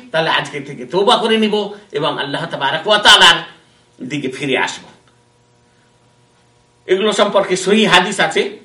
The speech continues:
পড়ার যেহেতু সময় নাই, অল্প সময়, তো তাই নিজের আত্মাকে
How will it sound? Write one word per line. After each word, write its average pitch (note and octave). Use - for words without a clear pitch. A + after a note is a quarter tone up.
পড়ার D#3
যেহেতু D#3+
সময় D3
নাই, F3
অল্প C#3
সময়, D3+
তো D#3
তাই C#3+
নিজের F#3+
আত্মাকে F#3